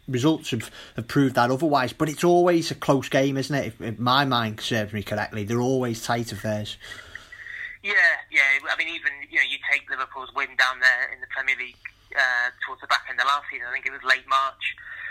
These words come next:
Speaker 2: um, and they really had to grind it out that day. You know, Liverpool were, were miles away from their kind of fluent best. You know, they were lucky to only be one nil down at half time. You know, it was one of those days where Karius, uh,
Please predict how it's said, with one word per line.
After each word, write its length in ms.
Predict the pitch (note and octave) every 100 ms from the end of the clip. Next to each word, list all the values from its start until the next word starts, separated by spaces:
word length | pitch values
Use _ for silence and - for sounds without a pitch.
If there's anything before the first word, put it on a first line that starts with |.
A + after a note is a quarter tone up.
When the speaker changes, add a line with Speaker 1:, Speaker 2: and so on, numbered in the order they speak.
| - - -
Speaker 2:
um, 320 | D3+ C#3 C#3+ D3 D#3+ _ - -
and 560 | C#3 D3 C#3+ - - -
they 160 | D3+ C3+
really 320 | D3 D3 B2+
had 160 | B2+ - C#3
to 20 |
grind 320 | C3+ C3 B2+ -
it 80 | B2
out 80 | B2 C3
that 160 | B2+
day. 160 | C3 A#2 -
You 80 | B2+
know, 160 | B2+
Liverpool 400 | C#3 C3 C3 B2+
were, 240 | B2 A#2+ - _ -
were 80 | C3
miles 640 | C3 C#3 C#3 C3+ B2+ B2+
away 320 | B2+ B2 B2 A#2+
from 160 | - B2+
their 160 | B2 -
kind 160 | - A#2+
of 80 | -
fluent 320 | D3 C3 A#2+ -
best. 320 | C3+ C3+ - - _ _ -
You 80 | C3+
know, 80 |
they 80 | B2+
were 160 | B2+ C#3
lucky 240 | - C3+
to 80 | C3+
only 160 | C3 B2+
be 160 | B2+
one 160 | B2+ B2
nil 160 | B2
down 240 | B2+ B2+ B2
at 80 | -
half 240 | B2+ C3 - C#3+
time. 320 | C3+ C3+ C3 - - - - - _
You 80 | C#3+
know, 160 | - -
it 80 | -
was 80 | C#3+
one 160 | C3+ C3+
of 80 |
those 160 | C3 -
days 240 | C3+ C3
where 160 | C3+ B2+
Karius, 480 | - C#3+ C3+ C3+ - - _ _ _ _ _ E3
uh, 160 | D3